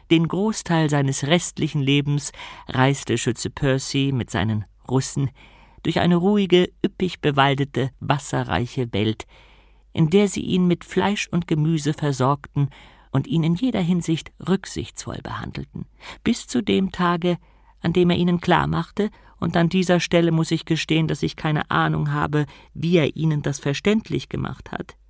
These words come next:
dass er wieder dorthin zurück wollte, wo er hergekommen war. Lieder können eine Menge ausdrücken, Lobsang. Man kann sein Heimweh auch singen. Gut möglich. Und sie haben, wie wir selbst schon erfahren haben, seine Lieder sehr gut gelernt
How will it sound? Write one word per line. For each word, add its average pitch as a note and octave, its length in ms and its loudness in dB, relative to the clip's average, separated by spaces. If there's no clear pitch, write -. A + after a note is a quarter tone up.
dass - 260 2
er A3 140 0
wieder G#3 240 0
dorthin F3 520 2
zurück E3+ 440 0
wollte, C3 460 0
wo F3 100 2
er F#3 120 -2
hergekommen F3 800 -4
war. - 220 -6
Lieder C3+ 520 4
können A#2+ 280 4
eine A2 220 4
Menge A#2 300 4
ausdrücken, - 420 -8
Lobsang. - 420 -10
Man B2+ 160 4
kann D3+ 220 4
sein B2 260 4
Heimweh A#2+ 420 4
auch A2 200 0
singen. C3 400 2
Gut E3+ 260 2
möglich. F#3 500 -2
Und G#3+ 220 6
sie G3+ 220 2
haben, E3+ 480 4
wie E3+ 100 -2
wir C#3+ 120 4
selbst C#3 320 0
schon C#3 160 0
erfahren C3+ 540 2
haben, C3 420 -2
seine B2+ 300 -2
Lieder B2 400 0
sehr A2+ 200 0
gut A2+ 260 -6
gelernt F2 580 -2